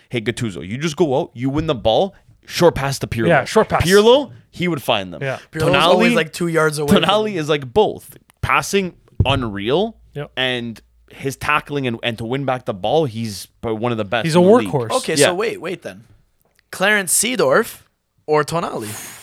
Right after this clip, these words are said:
Speaker 3: Because then it's more of a like for like, 'cause Seedorf offered a little bit more in attack
Speaker 2: Listen,
Speaker 3: too, but was also
Speaker 2: he,
Speaker 3: defensively
Speaker 2: he did
Speaker 3: sound.
Speaker 2: offer both,
Speaker 1: Mm-hmm.
Speaker 2: and I'd probably have to go with, still with Tonali.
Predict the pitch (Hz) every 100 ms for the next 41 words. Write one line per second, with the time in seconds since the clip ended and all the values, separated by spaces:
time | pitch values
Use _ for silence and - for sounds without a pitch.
0 | - - _ _ _ 156 175 165 170 196
1 | 180 165 175 180 170 160 160 156 175 185
2 | 156 - 180 233 147 147 139 147 143 139
3 | 139 147 143 139 135 139 139 135 147 135
4 | 151 170 135 139 135 160 156 135 120 -
5 | _ _ 131 143 - 156 147 135 160 165
6 | 147 147 147 123 131 196 - _ - 92
7 | 92 - - _ - 143 139 - 143 135
8 | 127 123 - 123 123 120 120 110 - 139
9 | - - 139 127 120 117 - 117 110 117